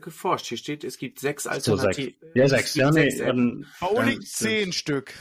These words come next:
Speaker 2: Ja, bei mir sind zehn, weil ich, ich, ich, ich, ich vergesse immer mal wieder welche.
Speaker 1: Ja, okay.
Speaker 2: Nee, aber, aber ich hätte jetzt eher gesagt, von den ganzen Quests, die man machen kann, dass das mehr sind.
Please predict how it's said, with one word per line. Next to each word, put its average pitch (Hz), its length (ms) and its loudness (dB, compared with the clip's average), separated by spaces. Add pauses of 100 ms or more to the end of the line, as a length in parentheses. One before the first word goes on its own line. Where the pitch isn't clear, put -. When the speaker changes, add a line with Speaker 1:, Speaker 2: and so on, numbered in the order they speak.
(180)
Speaker 2:
Ja, 117 160 4
bei 123 120 4
mir 135 200 8
sind 113 200 -6
zehn, 123 380 4
weil 95 220 4
ich, - 180 -10
ich, - 220 -4 (100)
ich, - 220 -2 (280)
ich, 156 220 2
ich - 100 0
vergesse 127 380 2
immer 120 160 6
mal 107 160 4
wieder 101 220 4
welche. 131 480 2 (420)
Speaker 1:
Ja, 139 240 0
okay. 127 340 -8
Speaker 2:
Nee, 107 320 2
aber, 104 520 2
aber 104 120 2
ich 107 120 0
hätte 147 140 6
jetzt 143 180 4
eher 156 160 2
gesagt, 147 220 0
von 127 140 2
den 139 120 4
ganzen 143 240 0
Quests, - 300 -2
die 151 40 0
man 120 160 4
machen 139 220 2
kann, 135 180 -2
dass 117 140 -2
das - 180 -10
mehr 127 160 2
sind. 160 240 0